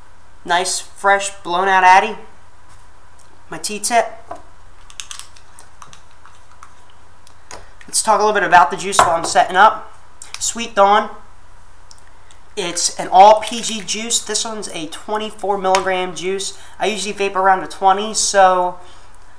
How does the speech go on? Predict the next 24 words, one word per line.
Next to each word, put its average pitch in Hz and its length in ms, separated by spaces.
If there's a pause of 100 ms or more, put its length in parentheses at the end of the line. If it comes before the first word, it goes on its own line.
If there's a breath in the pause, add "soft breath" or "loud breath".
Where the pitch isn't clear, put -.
(120)
it - 60
was 170 140
either 190 160
sixteen 233 460
or 220 80
twenty-four. 220 840
I 180 60
figured 214 260
I 214 60
wouldn't 214 300
vape 208 180
it - 160
that 190 240
much. 190 240
It'd 170 100
be 180 100
a 175 40
good 180 160
occasional 180 640
thing 196 300
once 185 200
in 180 80
a 180 80
while, 185 460